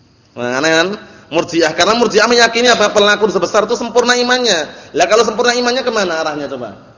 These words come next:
Ke surga. Harus kata mereka. Allahul musta'an. Jadi yang saya sebutkan, ini tadi yang pertama tadi hukum masalah di dunianya. Di akhiratnya bagaimana tadi? Menurut Khawarij dan Mu'tazilah, pelaku dosa besar apa? Kekal di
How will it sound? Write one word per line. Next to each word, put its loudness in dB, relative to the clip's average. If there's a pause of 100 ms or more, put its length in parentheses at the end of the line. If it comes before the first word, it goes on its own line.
Ke -16
surga. -4
Harus 0
kata -10
mereka. -12 (320)
Allahul -2
musta'an. -8 (400)
Jadi 0
yang 2
saya -4
sebutkan, 2
ini 4
tadi 2
yang 0
pertama 0
tadi 2
hukum 0
masalah 0
di -8
dunianya. 0 (320)
Di -2
akhiratnya 2
bagaimana 4
tadi? 2 (480)
Menurut 2
Khawarij 2
dan 0
Mu'tazilah, -2
pelaku 0
dosa -2
besar 2
apa? -2
Kekal 0
di 0